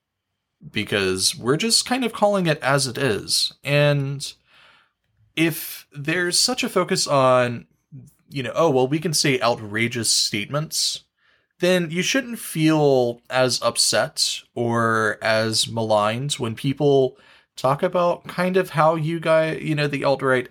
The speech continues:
acts. It's when you see the alt-right, especially on websites like Reddit, if you go to the main, uh, Donald Trump subreddits where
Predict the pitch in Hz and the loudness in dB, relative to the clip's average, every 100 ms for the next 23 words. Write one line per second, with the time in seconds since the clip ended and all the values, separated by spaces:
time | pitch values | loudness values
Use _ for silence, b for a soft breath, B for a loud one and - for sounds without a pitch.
0 | - 160 - - - - - _ _ _ | -2 -2 -4 -4 -2 -2 -6 _ _ _
1 | _ _ b b b b b _ _ _ | _ _ b b b b b _ _ _
2 | 123 120 117 110 - - - - _ _ | -4 0 0 -2 -2 -2 -2 -6 _ _
3 | _ _ 131 147 151 151 147 143 139 147 | _ _ -4 2 4 4 4 0 -2 0
4 | - 180 170 160 151 139 135 123 120 120 | 0 0 0 2 2 0 -2 0 0 -2
5 | 120 127 131 123 123 143 - 127 - 117 | 0 0 2 0 0 -2 0 0 2 2
6 | 117 110 107 - 107 104 101 113 123 135 | 2 0 -2 -2 -2 -2 -4 -2 0 2
7 | 107 - - 110 113 107 107 104 - 107 | 0 -2 -4 -4 -6 0 0 2 0 0
8 | 101 98 98 95 117 117 107 101 107 101 | -2 0 0 -2 -6 -6 -4 0 0 0
9 | 101 98 98 127 107 107 101 101 101 95 | -2 -6 -10 -4 2 2 2 0 -2 -2
10 | - 151 160 - 107 190 131 185 190 - | -4 -4 -2 0 0 0 -2 -2 -4 -2
11 | 101 98 92 92 | -2 0 -2 -4